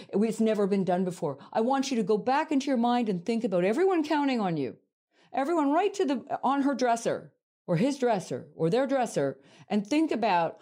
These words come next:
what you're creating. And I don't care what it costs, as long as you all do all right.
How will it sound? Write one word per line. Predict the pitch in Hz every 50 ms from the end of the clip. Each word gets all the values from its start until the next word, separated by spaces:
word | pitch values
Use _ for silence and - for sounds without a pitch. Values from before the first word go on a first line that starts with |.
| - _ _ -
what | 190 190 226 262 247 -
you're | 202 202 214 214 220 220 220
creating. | 220 - - 220 202 196 196 202 208 208 180 165 151 143 143 - - -
And | - 185
I | 190
don't | 185 233 233 240 233 -
care | - 254 233 226
what | 214 214 202
it | 185 - -
costs, | - 214 196 185 - 165 - - -
as | - 190 185
long | 196 190 196 202 214
as | 220 208
you | 226 -
all | 180 185 190
do | 185 160 196 185
all | 190 - 151 151 147 139
right. | 143 151 131 104 - - - - -